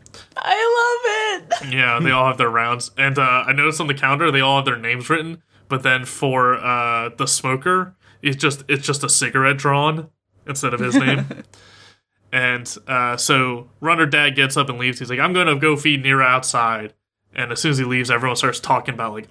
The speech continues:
Speaker 2: "Oh, I'm, I'm not joining this club. Like, I don't wanna run. Like, I'm not a runner. Like,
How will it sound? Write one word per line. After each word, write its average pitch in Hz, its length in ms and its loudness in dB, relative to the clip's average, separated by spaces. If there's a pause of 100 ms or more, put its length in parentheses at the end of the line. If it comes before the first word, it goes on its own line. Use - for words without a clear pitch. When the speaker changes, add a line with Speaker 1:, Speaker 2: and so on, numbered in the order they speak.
Speaker 2:
"Oh, 139 220 -2
I'm, 135 240 0
I'm 156 160 -6
not 117 180 0
joining 117 280 -6
this 110 140 -12
club. 120 240 -8
Like, 117 120 -8
I 143 100 4
don't 123 140 0
wanna 113 160 -8
run. 120 280 -4
Like, 113 120 -8
I'm 139 140 0
not 113 140 2
a 110 40 -4
runner. 117 320 0
Like, 113 140 -10